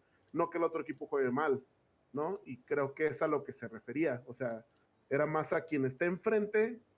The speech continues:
el, tenemos que jugar nosotros bien, sea quien sea. O sea,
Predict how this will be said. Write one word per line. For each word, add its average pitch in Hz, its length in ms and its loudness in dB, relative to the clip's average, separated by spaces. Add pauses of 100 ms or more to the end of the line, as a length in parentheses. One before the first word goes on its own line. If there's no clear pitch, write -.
(120)
el, 131 260 -6
tenemos 143 380 -2
que - 100 -20
jugar 139 300 0
nosotros 135 520 -2
bien, 139 380 0
sea 143 220 -4
quien 135 300 -4
sea. 147 160 2
O 139 40 0
sea, 120 220 -6